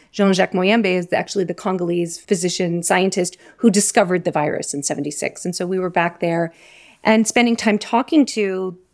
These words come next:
the few survivors that we could find at the time, I realized that they were, they, they had just not been studied. They'd been completely forgotten for all these years. And I think this goes back to my,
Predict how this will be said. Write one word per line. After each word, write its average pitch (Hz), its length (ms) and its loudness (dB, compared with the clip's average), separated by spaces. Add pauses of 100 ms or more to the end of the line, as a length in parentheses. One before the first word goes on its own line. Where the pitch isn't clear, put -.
(120)
the 190 80 -2
few 240 260 -2
survivors 190 560 2
that 180 100 -4
we 190 120 -4
could - 180 -6
find 302 340 4
at 214 100 2
the 185 60 0
time, 180 520 -2 (360)
I 311 60 4
realized 330 340 4
that 262 100 -2
they 277 100 2
were, 254 160 0
they, 226 220 0
they 285 200 6
had 311 140 6
just 277 160 0
not 262 200 4
been 240 120 4
studied. 285 340 2
They'd 202 120 4
been 202 120 2
completely 254 480 0
forgotten 220 460 0
for 208 140 2
all 190 80 6
these 185 240 0
years. 175 280 2
And 208 100 6
I 240 60 4
think - 220 4
this - 140 -6
goes 233 200 0
back 233 240 2
to - 80 -8
my, 226 120 6